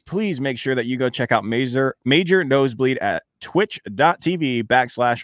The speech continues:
Major Nosebleed. They were playing some Fall Guys to close out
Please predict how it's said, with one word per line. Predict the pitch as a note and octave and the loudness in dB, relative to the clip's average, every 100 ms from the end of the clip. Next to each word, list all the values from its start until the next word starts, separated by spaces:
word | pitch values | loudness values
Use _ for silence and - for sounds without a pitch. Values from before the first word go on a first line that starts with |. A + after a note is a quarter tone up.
| - | -6
Major | A#2 A#2+ B2 B2 A#2+ - | -2 -2 0 -2 -2 -2
Nosebleed. | A2+ A2 A2 F#2 G2 F#2 - - - _ | 0 0 -2 -4 -4 -4 -8 -20 -20 _
They | G2+ | 0
were | A2 | 2
playing | - A2+ A2 | 0 -2 -2
some | G#2 | -4
Fall | - G2+ | 2 2
Guys | G2+ F#2+ F#2+ - | 4 2 2 -4
to | - | -14
close | - G2 F#2 F2 - | -10 -4 -4 -6 -8
out | E2+ | -10